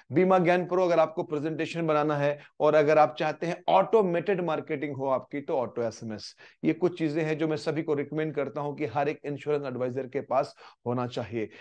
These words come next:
ये जो प्लान मैंने आपको अभी बताया है, ये जो कॉम्बिनेशन मैंने अभी आपको बताया है, इसका डिटेल यानी इसमें कौन सा प्लान मिक्स किया गया है, वो आपको डिस्क्रिप्शन में मिल जाएगा, इस वीडियो के डिस्क्रिप्शन में आपको मिल जाएगा, इस वीडियो के डिस्क्रिप्शन में आपको प्राप्त हो जाएगा।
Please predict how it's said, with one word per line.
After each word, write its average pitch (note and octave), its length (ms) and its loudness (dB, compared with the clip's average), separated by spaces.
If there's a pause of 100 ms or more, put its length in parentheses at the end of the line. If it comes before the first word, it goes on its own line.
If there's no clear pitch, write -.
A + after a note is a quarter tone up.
(160)
ये G3 160 6
जो G3 160 6
प्लान F#3+ 320 2
मैंने F#3 240 0
आपको F3 300 2
अभी E3 160 4
बताया D#3 380 4
है, D3+ 180 -2
ये D#3+ 80 0
जो D3+ 120 -4
कॉम्बिनेशन D3 640 -4
मैंने D3 240 -2
अभी C#3+ 220 2
आपको C#3+ 280 2
बताया D3 340 4
है, C3 220 -4 (300)
इसका F3+ 300 4
डिटेल F#3+ 600 6
यानी D#3 160 2
इसमें D#3+ 260 -4
कौन F#3+ 260 0
सा F3+ 160 -4
प्लान D#3+ 300 0
मिक्स D3+ 340 -4
किया C#3+ 220 -2
गया C#3 200 0
है, C3 220 -2 (280)
वो C#3+ 200 0
आपको C#3 680 2 (340)
डिस्क्रिप्शन E3+ 600 -2
में F3 180 0
मिल D3 200 0
जाएगा, B2+ 220 2
इस B2+ 140 -8
वीडियो D#3 340 2
के E3 180 -2
डिस्क्रिप्शन D3 640 -6
में C#3 280 -6 (280)
आपको B2 340 -4
मिल A#2+ 240 -4
जाएगा, G#2 280 -4
इस A#2+ 180 -8
वीडियो D3+ 300 0
के D3+ 160 -4
डिस्क्रिप्शन C3+ 560 -8
में C#3 160 -8
आपको B2 280 -10
प्राप्त A#2+ 460 -8
हो A#2 180 -10
जाएगा। G2 420 -10